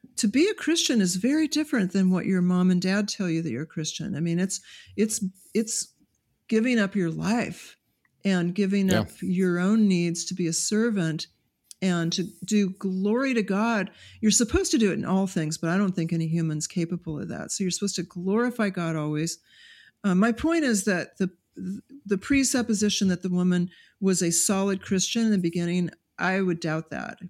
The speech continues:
Speaker 1: I mean, I don't think any solid Christian could really be seduced away from the true gospel. I think people who are using, dabbling in New Age right now, who are professing Christians,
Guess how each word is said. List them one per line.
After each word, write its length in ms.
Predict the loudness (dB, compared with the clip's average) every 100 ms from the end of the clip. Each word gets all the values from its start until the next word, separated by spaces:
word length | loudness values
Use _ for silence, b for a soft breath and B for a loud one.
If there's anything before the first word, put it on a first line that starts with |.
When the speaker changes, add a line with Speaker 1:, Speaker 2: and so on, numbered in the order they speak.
| -18 -8 -2
Speaker 1:
I 40 |
mean, 180 | -2 0
I 140 | 2
don't 220 | 2 2
think 200 | 0 0
any 160 | 0 0
solid 400 | -2 -2 -2 -2
Christian 500 | -4 -4 -2 0 0
could 240 | -2 -2
really 260 | 0 2 0
be 140 | 0
seduced 540 | -2 -4 -4 -4 -4 -6
away 340 | -4 -4 -6 b b b
from 280 | -4 0 0
the 80 | -2
true 220 | -2 -4
gospel. 520 | -4 -6 -6 -6 -6
I 60 | -4
think 240 | -4 -4
people 280 | -4 -2 -2
who 140 | 0
are 180 | 0 -2 b b b b
using, 760 | 0 4 6 6 6 4 4 2 0
dabbling 460 | 2 2 0 2
in 120 | 4 4
New 180 | 4
Age 240 | 2 0 -2
right 180 | -2 0
now, 360 | 0 2 0 2
who 200 | 2 0
are 100 | -2
professing 480 | -6 -4 -4 -2
Christians, 600 | -2 -2 -2 0 0 -2